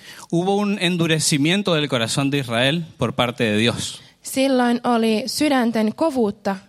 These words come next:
Speaker 1: Dios hizo un, un paréntesis.
Speaker 2: Ja Jumala teki tällaiset sulkuviivat.
Speaker 1: Por cuestión de tiempo no puedo entrar ahí, pero si ustedes quieren leer Romanos once, dice que hasta que entre la plenitud de los gentiles al redil del Señor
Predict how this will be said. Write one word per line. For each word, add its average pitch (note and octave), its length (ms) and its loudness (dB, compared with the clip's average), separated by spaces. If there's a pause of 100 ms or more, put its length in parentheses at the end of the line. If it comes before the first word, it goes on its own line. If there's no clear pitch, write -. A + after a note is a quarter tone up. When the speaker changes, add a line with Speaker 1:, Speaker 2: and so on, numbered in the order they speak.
(400)
Speaker 1:
Dios F#3 360 0
hizo G3+ 320 2
un, F3+ 400 2
un F#3 180 0
paréntesis. D#3+ 920 -2 (260)
Speaker 2:
Ja A#3 140 0
Jumala C4 380 2
teki C4 240 -4
tällaiset A3+ 500 0 (260)
sulkuviivat. A3+ 760 0 (500)
Speaker 1:
Por E3 140 2
cuestión D#3+ 260 2
de F#3 100 4
tiempo F3+ 240 0
no F3+ 140 2
puedo F3 160 4
entrar E3+ 240 2
ahí, D#3+ 160 4
pero E3 220 2
si D#3+ 140 -2
ustedes E3 240 2
quieren D#3+ 220 2
leer D3+ 180 2
Romanos C#3+ 580 2
once, F3 400 2
dice D3 420 0
que F3+ 400 0 (600)
hasta C3 340 -2
que C3+ 100 2
entre D#3 240 0
la D3+ 160 0
plenitud C#3 420 0
de C#3+ 100 0
los C#3 140 0
gentiles C3 720 -2 (140)
al A2+ 140 -2
redil A2 340 -2
del B2 160 0
Señor B2+ 420 -2